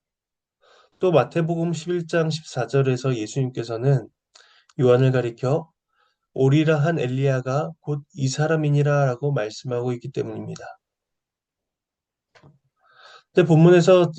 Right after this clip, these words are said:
요한은 자신은 엘리야가 아니다라고 대답을 하고 있습니다. 그 까닭은 자신이 사람들이 생각했던 것처럼 하늘로 올라갔던, 승천했던 엘리야 그 자신이 아니다라고 밝히고 있는 것이고,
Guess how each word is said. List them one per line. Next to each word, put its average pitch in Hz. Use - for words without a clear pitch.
요한은 131
자신은 139
엘리야가 131
아니다라고 127
대답을 117
하고 127
있습니다. -
그 147
까닭은 139
자신이 147
사람들이 180
생각했던 170
것처럼 135
하늘로 196
올라갔던, 123
승천했던 165
엘리야 120
그 139
자신이 131
아니다라고 117
밝히고 120
있는 123
것이고, 120